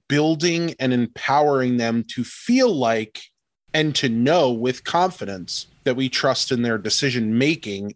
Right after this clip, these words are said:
and how they go about handling situations. And so, Ryan, you came up with, let me just quickly look, four different bullet points that go along with empowering leaders. And so our first one is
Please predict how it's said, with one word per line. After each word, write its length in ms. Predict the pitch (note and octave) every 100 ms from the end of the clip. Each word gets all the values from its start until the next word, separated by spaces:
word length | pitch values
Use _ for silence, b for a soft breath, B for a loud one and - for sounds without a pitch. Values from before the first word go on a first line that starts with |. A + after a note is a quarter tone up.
| A#2
and 160 | A2
how 420 | - - B2 B2
they 580 | A2 A2+ A2 G#2+ G#2 G#2 _ _ -
go 300 | - D#3+ D#3
about 360 | D3 D3 C3+ -
handling 800 | - - D3+ D#3+ C3+ B2 A#2 A#2
situations. 960 | - B2+ - A2+ A#2+ - - - - - _ _
And 140 | D3 C#3+
so, 100 | E3+
Ryan, 380 | D#3 E3+ D#3+ D#3
you 100 | G3+
came 300 | - G3 E3+
up 180 | D#3
with, 380 | C#3 C#3+ C#3 C#3+
let 100 | C#3
me 80 | D3+
just 200 | E3 -
quickly 340 | D#3+ D3 E3
look, 340 | D#3+ A#2+ C#3 - -
four 880 | - - - - B3 D#3 A#2+ E3+ B3 _ _ _ _
different 580 | F3 F#3+ - G3+ G3 - _ _
bullet 460 | A#2+ C3 E3+ C#3 -
points 640 | - A2 A#2 E3 - - -
that 180 | B2 -
go 100 | C#3+
along 640 | C3 B2 B2 A#2+ C3 B2+
with 320 | A2 A2+ -
empowering 760 | G2+ A#2 A2+ A#2 A#2 A2 G#2+ G#2
leaders. 360 | G2+ F2+ D#2 -
And 120 | F2+
so 120 | C3
our 80 | A2+
first 440 | - G3+ C4 -
one 140 | D3 A#2+
is 420 | G#2+ G#2 - -